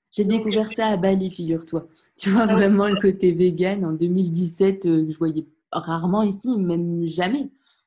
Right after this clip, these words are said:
Speaker 2: Tu voyais pas, ouais. Ça, c'est vraiment même de cette année, moi, j'ai l'impression, quoi. Mais, mais t'as raison au début. En fait, c'est, c'est que il faut, euh... et,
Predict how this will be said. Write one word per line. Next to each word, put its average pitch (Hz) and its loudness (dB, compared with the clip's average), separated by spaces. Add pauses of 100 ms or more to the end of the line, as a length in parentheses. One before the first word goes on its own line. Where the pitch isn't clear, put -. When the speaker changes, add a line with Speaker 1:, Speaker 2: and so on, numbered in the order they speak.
(360)
Speaker 2:
Tu 214 -14
voyais 208 -4
pas, 294 -6
ouais. 196 -6
Ça, 240 -14
c'est 233 -8
vraiment 233 -6
même 269 -6
de 208 -8
cette - -14
année, 190 -8
moi, 196 -10
j'ai 185 -12
l'impression, 190 -16
quoi. 190 -18
Mais, 185 -18 (540)
mais 202 -10
t'as 220 -4
raison 233 -2
au - -6
début. 220 -4 (320)
En 214 -8
fait, 262 -6
c'est, 226 -2
c'est 220 -10
que 202 -6
il 208 -12 (160)
faut, 240 -4
euh... 214 -8 (520)
et, 196 -8